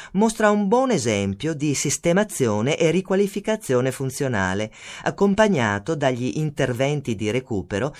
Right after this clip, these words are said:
dei bei caseggiati ottocenteschi. Ne coglierai gli effetti. Lo spazio è piacevole, si nota una certa vivacità sociale e commerciale. Nei pressi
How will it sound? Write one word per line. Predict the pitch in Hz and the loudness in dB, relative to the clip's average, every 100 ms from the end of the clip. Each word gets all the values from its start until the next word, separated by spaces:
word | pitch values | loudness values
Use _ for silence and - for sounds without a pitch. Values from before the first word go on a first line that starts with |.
| - - | -18 -16
dei | 147 175 165 | 0 2 2
bei | 151 202 233 | 2 2 2
caseggiati | 226 185 208 143 110 98 98 143 | 2 2 2 2 0 0 -2 -4
ottocenteschi. | 180 - 151 160 143 87 85 - - 98 _ _ _ _ _ _ | -2 -2 -2 -4 -4 -6 -6 -8 -10 -14 _ _ _ _ _ _
Ne | 180 196 | 0 0
coglierai | 196 196 190 185 208 220 | 2 2 4 2 2 0
gli | 208 | 0
effetti. | 175 - 92 85 - 101 95 _ _ _ - - | -2 -2 -6 -8 -8 -12 -12 _ _ _ -12 -2
Lo | 175 | -2
spazio | - 131 117 - 202 202 | 0 0 0 -2 -4 -2
è | 202 | -4
piacevole, | 214 208 - 92 87 90 98 - - | -4 -4 -2 -2 -2 -4 -6 -8 -16
si | - - 196 | -8 -2 2
nota | 202 156 113 110 151 175 | 4 4 2 0 0 0
una | 165 156 | -2 -2
certa | 190 175 139 | -2 -2 -4
vivacità | 123 110 135 165 180 110 95 107 | -4 -2 -2 -2 -4 0 2 2
sociale | 139 202 - 123 135 156 | 0 -6 -2 0 0 -2
e | |
commerciale. | - 165 165 - 87 85 82 92 - _ _ _ _ _ _ _ | -2 -4 -4 -6 -8 -8 -8 -12 -14 _ _ _ _ _ _ _
Nei | 139 156 | -2 0
pressi | 127 104 90 - 175 | 0 0 -2 -4 -6